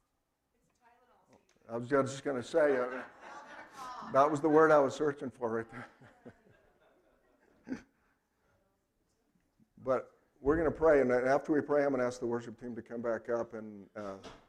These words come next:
while this is being prepared, uh, they'll lead you in another song. But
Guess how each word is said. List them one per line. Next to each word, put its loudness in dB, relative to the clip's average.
while 0
this -10
is -18
being -8
prepared, -6
uh, -20
they'll -2
lead -6
you 0
in -6
another -8
song. -8
But 0